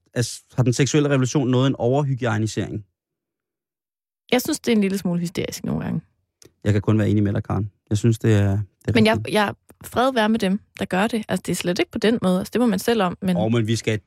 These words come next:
Speaker 1: vi skal, som man siger, vi skal helt ind i det her. Altså, vi skal ind der, hvor at vi skal snakke om modder, der er så voldsomme, at der kommer fugle ud derfra.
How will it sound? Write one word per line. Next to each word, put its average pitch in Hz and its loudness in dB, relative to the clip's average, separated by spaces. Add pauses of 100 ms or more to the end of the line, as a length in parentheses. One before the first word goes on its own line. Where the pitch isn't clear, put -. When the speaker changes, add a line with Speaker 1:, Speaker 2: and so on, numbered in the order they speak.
(100)
Speaker 1:
vi 120 2
skal, 110 0
som 110 0
man 107 4
siger, 113 2
vi 107 2
skal 110 0
helt 113 4
ind 104 -2
i - -4
det 104 -4
her. 101 -6 (500)
Altså, 101 -2
vi 110 2
skal 123 4
ind 123 4
der, 117 4
hvor 110 2
at 107 -2
vi 107 -2
skal 101 -4
snakke 101 -2
om 107 2
modder, 107 2
der 110 -2
er 107 2
så 117 -2
voldsomme, 107 0
at 101 -2
der 104 0
kommer 104 0
fugle 117 2
ud 110 0
derfra. 104 -4